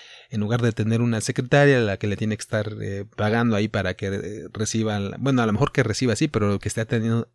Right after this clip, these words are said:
atendiendo el teléfono, haciendo llamadas de recordatorios y todo, bueno, todo eso a lo mejor ya se puede hacer automático. Entonces, es la idea de, de este sistema.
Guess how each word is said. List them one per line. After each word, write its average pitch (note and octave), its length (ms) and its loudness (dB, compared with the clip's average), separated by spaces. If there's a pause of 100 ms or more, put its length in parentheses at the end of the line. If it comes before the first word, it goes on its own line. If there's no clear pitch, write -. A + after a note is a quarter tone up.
(160)
atendiendo A2+ 480 2
el A#2 60 0
teléfono, A#2 380 0
haciendo A#2 220 0
llamadas G#2+ 520 -2
de G2 120 -6
recordatorios A#2 760 -4
y G2 60 -8
todo, A#2 140 -10
bueno, G2+ 240 -6
todo A#2+ 240 -2
eso C3+ 260 -2
a - 120 -4
lo G#2 80 -2
mejor A2+ 260 -2
ya A2 160 2
se G#2+ 100 -6
puede G#2 240 -4
hacer G#2 240 -6 (460)
automático. C#3+ 560 -4 (160)
Entonces, C3+ 460 -4
es C#3+ 160 -6
la D3 100 4
idea C3 200 2
de, A2 300 -4 (1600)
de C3+ 80 -4
este C3 160 -4
sistema. C#3 520 0